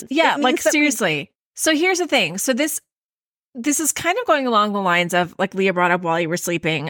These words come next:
Speaker 2: which While You Were Sleeping is a one-sided fake relationship, right? Because Lucy says that she,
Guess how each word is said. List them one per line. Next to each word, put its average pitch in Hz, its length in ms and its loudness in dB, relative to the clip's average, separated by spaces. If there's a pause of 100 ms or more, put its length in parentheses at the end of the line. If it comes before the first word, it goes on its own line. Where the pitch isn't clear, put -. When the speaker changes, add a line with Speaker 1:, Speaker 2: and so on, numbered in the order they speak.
Speaker 2:
which 196 340 0
While 226 160 4
You 302 80 -2
Were 302 80 2
Sleeping 247 340 -2
is 190 100 2
a 190 60 2
one-sided 170 880 0
fake 156 280 -4
relationship, 147 560 -4
right? 147 180 0
Because 180 260 -4
Lucy 233 440 2
says 190 400 2
that 160 260 -4
she, 175 540 -2